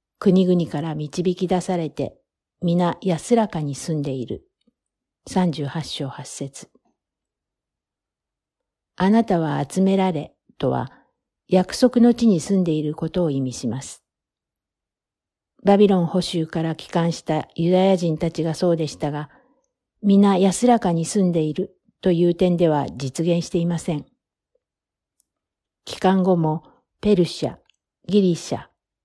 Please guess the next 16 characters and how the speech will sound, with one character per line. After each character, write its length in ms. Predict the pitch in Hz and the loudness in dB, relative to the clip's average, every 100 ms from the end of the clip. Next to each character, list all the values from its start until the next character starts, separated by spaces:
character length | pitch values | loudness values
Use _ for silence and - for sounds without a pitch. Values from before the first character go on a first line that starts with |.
| _ _ - | _ _ 6
ロ 180 | 220 | 8
ー 40 | 196 | 8
マ 100 | 151 | 4
の 200 | 147 - _ _ _ _ | -4 -8 _ _ _ _
圧 180 | - 170 | -6 -4
政 260 | - 185 190 | 0 2 2
に 80 | 190 | 2
苦 220 | 202 196 | 2 2
し 120 | 196 | 2
み 140 | 185 | 2
ま 140 | 190 180 | 2 -2
し 80 | - | -6
た。 160 | - _ _ _ _ _ _ _ _ _ _ _ _ - | -14 _ _ _ _ _ _ _ _ _ _ _ _ -4
そ 140 | 202 | -2
し 100 | - | 0
て、 240 | - 196 | 0 -2